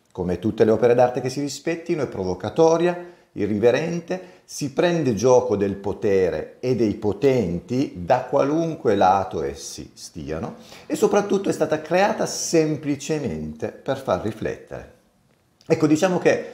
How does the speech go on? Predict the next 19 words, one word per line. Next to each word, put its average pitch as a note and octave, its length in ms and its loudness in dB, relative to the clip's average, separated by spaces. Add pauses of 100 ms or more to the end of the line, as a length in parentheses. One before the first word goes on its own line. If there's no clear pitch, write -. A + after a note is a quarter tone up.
(340)
è - 60 0
un E3+ 100 2
modo E3+ 280 4
del C3 200 2
tutto E3+ 400 -2
simbolico C3+ 1160 2
di A2+ 100 0
interpretare B2 680 0
la C#3+ 100 2
realtà, E3 380 0
quindi D3 260 -2
non E3+ 240 -2
rappresenta E3+ 680 -2
in B2+ 140 0
alcun C3+ 720 0
modo A2 380 2
il F#2 80 2
mio F2+ 180 -2
pensiero D#2+ 840 -8